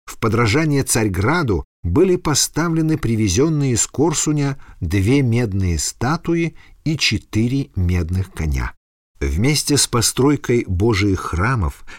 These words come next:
первым помыслом Владимира после крещения было заведение школ для книжного учения, так как христианство, кроме истинной веры, принесло также с собою в русскую землю грамоту и науку.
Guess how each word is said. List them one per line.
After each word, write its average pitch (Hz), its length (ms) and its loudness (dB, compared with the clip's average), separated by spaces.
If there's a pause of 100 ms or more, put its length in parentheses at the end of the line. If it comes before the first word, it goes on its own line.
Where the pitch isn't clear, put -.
(140)
первым 104 380 2
помыслом 110 640 0
Владимира 95 600 0
после 143 360 -2
крещения 127 720 0 (200)
было 101 360 0
заведение 117 720 0
школ 131 600 -2
для 95 220 0
книжного 98 580 -2
учения, 78 680 -2 (320)
так 95 180 -4
как 95 120 -2
христианство, 98 880 -2 (200)
кроме 117 340 2
истинной 113 640 0
веры, 117 480 0 (240)
принесло 123 560 2
также 156 420 0
с - 60 2
собою 131 520 2
в 95 100 -2
русскую 104 480 0
землю 139 580 0 (180)
грамоту 107 840 -2
и 98 100 -2
науку. 76 580 -2